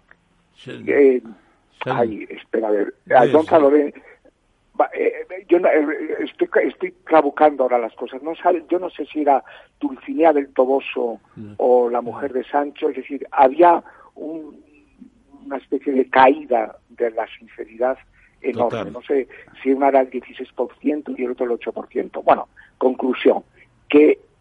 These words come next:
Speaker 2: los que decían que habían leído el Quijote, eh, mm, de ese veinte por ciento, realmente solo lo sabían, solo, solo conocían la pregunta concreta.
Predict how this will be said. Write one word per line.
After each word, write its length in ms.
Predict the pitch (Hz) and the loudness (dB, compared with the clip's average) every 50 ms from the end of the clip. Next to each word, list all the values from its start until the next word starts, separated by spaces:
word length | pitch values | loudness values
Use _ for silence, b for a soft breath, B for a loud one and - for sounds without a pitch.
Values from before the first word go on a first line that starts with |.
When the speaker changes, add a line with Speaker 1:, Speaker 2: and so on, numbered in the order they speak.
| _ _ _ _ _ _ _ _ _ _ _ _ _ _ _ _ _ _ - | _ _ _ _ _ _ _ _ _ _ _ _ _ _ _ _ _ _ 2
Speaker 2:
los 220 | 170 156 135 - | 2 2 2 2
que 140 | - 143 139 | -2 -2 -2
decían 520 | 135 127 - - 170 170 156 117 107 104 | -2 -2 -6 -8 -8 -4 -4 -4 -4 -6
que 120 | - - 110 | -8 -8 -8
habían 280 | 107 107 107 107 104 | -8 -8 -8 -10 -10
leído 200 | 107 104 101 104 101 | -12 -12 -10 -10 -10
el 60 | - | -12
Quijote, 540 | _ - 98 - - 117 - - 147 165 - _ _ _ _ _ _ _ _ _ _ b b b b b - | _ -20 -16 -10 -10 -10 -8 -6 -8 -8 -8 _ _ _ _ _ _ _ _ _ _ b b b b b 0
eh, 500 | - 135 120 117 117 113 110 110 - - _ _ - 127 120 110 _ _ _ _ | 2 4 6 6 4 4 2 0 -2 -4 _ _ -20 -20 -20 -20 _ _ _ _
mm, 440 | - 139 127 120 120 117 117 113 110 117 | -14 -12 -10 -10 -10 -10 -10 -10 -4 0
de 100 | - 127 | 2 2
ese 340 | 123 - - - 120 113 107 | 2 0 -2 -2 -2 0 2
veinte 340 | - 123 135 139 135 147 135 | 2 2 2 2 0 -2 0
por 160 | 120 117 - | 0 -2 -4
ciento, 480 | - - 123 123 127 - - 143 135 - B B B B B | -4 -6 -6 -6 -6 -4 -6 -6 -6 -6 B B B B B
realmente 600 | - 120 117 135 131 123 123 123 127 127 - 139 - - - - | -4 0 4 4 4 4 2 0 -6 -4 -4 -6 -6 -6 -8 -4
solo 260 | - 147 143 135 127 123 | 0 2 2 4 2 2
lo 220 | 117 113 117 - - - 101 - - - | 0 0 -4 -4 -6 -12 -20 -18 -12 -6
sabían, 440 | - 110 101 101 117 123 120 120 123 123 _ _ _ _ _ _ _ _ _ | -4 -4 -4 -4 -6 -8 -8 -8 -8 -14 _ _ _ _ _ _ _ _ _
solo, 280 | _ - 127 123 120 110 | _ -4 -2 0 0 -2
solo 200 | - - 135 123 | -2 -2 -2 -2
conocían 480 | - 127 117 113 107 - - 127 113 107 | -2 -4 -6 -6 -8 -6 -6 -6 -4 -4
la 80 | 104 | -4
pregunta 480 | - - 110 107 107 117 107 - 117 110 | -4 -2 -4 -4 -4 -6 -8 -4 -6 -6
concreta. 480 | - 98 104 - - 147 147 - - | -6 -8 -10 -4 -2 -2 0 -2 -4